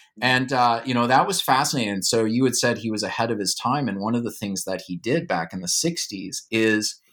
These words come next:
he developed the kind of analytical approach to hockey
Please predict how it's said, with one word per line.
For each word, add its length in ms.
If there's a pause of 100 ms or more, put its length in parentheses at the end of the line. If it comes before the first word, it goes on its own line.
(420)
he 280
developed 480
the 80
kind 440
of 300 (1120)
analytical 800
approach 840 (520)
to 200
hockey 720